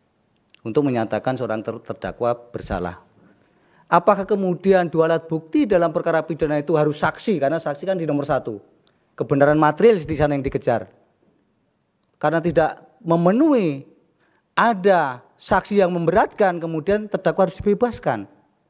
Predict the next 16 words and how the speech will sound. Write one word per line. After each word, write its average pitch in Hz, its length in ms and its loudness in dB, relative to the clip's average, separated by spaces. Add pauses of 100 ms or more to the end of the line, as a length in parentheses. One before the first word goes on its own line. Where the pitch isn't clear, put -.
(640)
Tidak 165 240 2
bisa 214 240 2
dilapis 175 400 0
dengan 190 240 -4
keterangan 202 400 -4
ahli, 175 400 -2 (560)
dengan 180 240 2
petunjuk, 208 480 0
dengan 190 240 -2
surat, 233 320 0 (800)
keterangan 190 320 2
terdakwa 190 560 2
misalnya. 127 480 -4 (1600)
Apa 143 400 2
Anda 143 240 2
salah, 131 480 -2